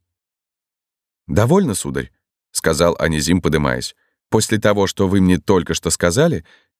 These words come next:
я могу снестись с вами только через посредство двух своих друзей».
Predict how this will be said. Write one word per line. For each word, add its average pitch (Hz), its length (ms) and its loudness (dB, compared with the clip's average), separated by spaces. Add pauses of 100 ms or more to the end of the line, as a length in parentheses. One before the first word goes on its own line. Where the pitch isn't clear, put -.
(100)
я 90 240 0
могу 135 240 -2
снестись 107 500 -2
с - 140 0
вами 87 240 2
только 87 340 -2
через 85 260 0
посредство 101 800 0
двух 87 400 -4
своих 82 400 0
друзей». 69 460 -6